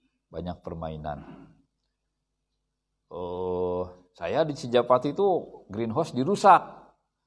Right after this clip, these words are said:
Nu ngarusakna ustad. Eta hese ditewak. Nggak ada saksi, kenapa? Wah, saksina padahal banyak.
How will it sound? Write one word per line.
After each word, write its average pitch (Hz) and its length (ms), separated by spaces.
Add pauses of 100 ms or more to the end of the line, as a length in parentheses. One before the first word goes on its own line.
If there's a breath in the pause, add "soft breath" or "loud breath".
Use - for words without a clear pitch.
Nu 117 160
ngarusakna 143 480
ustad. 190 480 (2500)
Eta 139 220
hese 185 340
ditewak. 120 560 (800)
Nggak 104 180
ada 120 80
saksi, 139 460
kenapa? 127 480
Wah, 143 100
saksina 95 460
padahal 90 260
banyak. 80 360